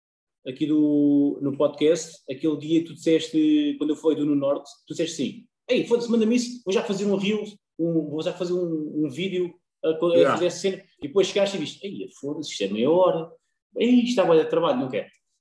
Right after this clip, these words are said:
Speaker 1: Certo? E é uma cena bué da básica, mas foi, a tua cena foi logo, "Ya, eu faço a coisa, e vai."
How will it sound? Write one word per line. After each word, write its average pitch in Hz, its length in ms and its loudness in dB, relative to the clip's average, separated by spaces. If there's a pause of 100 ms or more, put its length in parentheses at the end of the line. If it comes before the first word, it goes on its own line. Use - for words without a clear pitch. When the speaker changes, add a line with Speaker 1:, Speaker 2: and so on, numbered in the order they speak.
(260)
Speaker 1:
Certo? - 280 -10 (260)
E 113 40 0
é - 20 2
uma 156 120 0
cena 175 220 2
bué 185 140 4
da 180 80 4
básica, 127 500 -8
mas 127 140 -16
foi, 170 180 -10
a - 60 -20
tua 170 100 -10
cena 202 240 -8
foi 220 140 -10
logo, 160 280 -4
"Ya, 175 120 -6
eu 135 60 -10
faço 190 300 -12
a 190 40 -10
coisa, - 200 -6
e 190 220 -10
vai." 170 160 -10